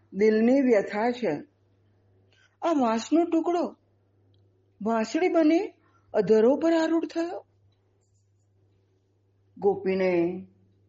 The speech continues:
ઈર્ષ્યા થાય છે, જેલસી થાય છે. આ વાંસનો ટુકડો માત્ર વાંસળી બની ગયો અને કૃષ્ણના અધર પર, ઓષ્ઠ પર આરૂઢ પણ થઈ ગયો.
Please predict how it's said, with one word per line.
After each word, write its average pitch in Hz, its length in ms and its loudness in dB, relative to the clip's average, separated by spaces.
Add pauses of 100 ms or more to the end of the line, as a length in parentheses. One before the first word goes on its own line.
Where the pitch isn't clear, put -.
(960)
ઈર્ષ્યા 196 500 0
થાય 170 340 -4
છે, 170 200 -6
જેલસી 175 560 0
થાય 165 320 -6
છે. 208 320 -14 (500)
આ 330 100 0
વાંસનો 311 420 0
ટુકડો 277 460 2
માત્ર 196 640 -2 (1160)
વાંસળી 302 440 0
બની 190 280 2
ગયો 160 360 -4 (1700)
અને 254 240 2
કૃષ્ણના 233 840 -2
અધર 208 520 0
પર, 208 420 -2 (360)
ઓષ્ઠ 247 440 0
પર 302 180 2
આરૂઢ 220 560 0
પણ 339 180 2
થઈ 339 200 0
ગયો. 254 380 -2